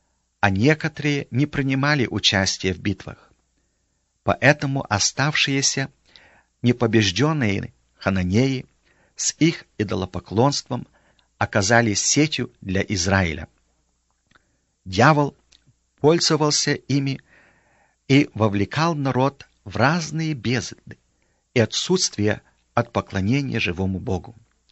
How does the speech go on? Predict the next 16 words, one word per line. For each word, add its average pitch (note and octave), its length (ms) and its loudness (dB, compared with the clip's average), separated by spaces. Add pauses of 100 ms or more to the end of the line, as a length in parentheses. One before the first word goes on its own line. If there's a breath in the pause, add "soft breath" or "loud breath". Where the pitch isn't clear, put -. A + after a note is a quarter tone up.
(920)
Все - 280 4
эти - 500 -2 (220)
события, A2+ 640 -2
описанные G#2 640 -2
в - 80 -10
книге A2 300 -2
«Судей». F#2+ 460 -6 (1300)
Слово F#3 420 2
«судья» A#2 640 -4 (440)
фактически E3 840 -2 (200)
означало A#2+ 680 0
в - 80 -10
то F#2 140 -4
время A2 440 -2
«спаситель - 720 -2
Израиля». F#2+ 560 -2